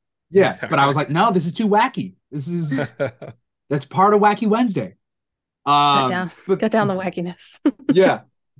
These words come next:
Speaker 1: Come on, Doctor Seuss. Be serious for once.
Speaker 3: <laughs>
Speaker 1: Um,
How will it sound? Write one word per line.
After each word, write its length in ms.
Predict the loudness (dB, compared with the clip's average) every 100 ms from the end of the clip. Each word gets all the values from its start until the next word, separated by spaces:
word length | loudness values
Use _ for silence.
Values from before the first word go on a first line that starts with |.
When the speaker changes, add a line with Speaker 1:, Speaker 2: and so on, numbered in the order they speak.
| -4
Speaker 1:
Come 160 | 0 2
on, 160 | 2
Doctor 260 | -2 -4 -10
Seuss. 500 | -16 -14 -12 -14 -18 _ _ -2
Be 140 | 0
serious 560 | 4 4 4 2 -2 -8
for 120 | -12
once. 420 | -12 -14 -16 -20 _ -12 -8
Speaker 3:
<laughs> 240 | -8 -6
Speaker 1:
Um, 600 | 0 2 2 0 -2 -8